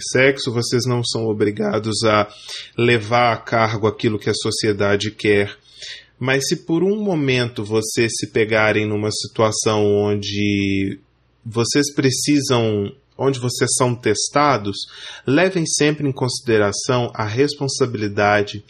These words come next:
que a mulher com quem você está se relacionando, claro, se isso for numa relação heterossexual,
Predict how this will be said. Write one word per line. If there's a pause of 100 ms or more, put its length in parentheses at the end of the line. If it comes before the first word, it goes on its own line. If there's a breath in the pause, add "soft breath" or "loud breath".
(140)
que
a
mulher
com
quem
você
está
se
relacionando,
claro,
se
isso (100)
for (300 loud breath)
numa
relação
heterossexual,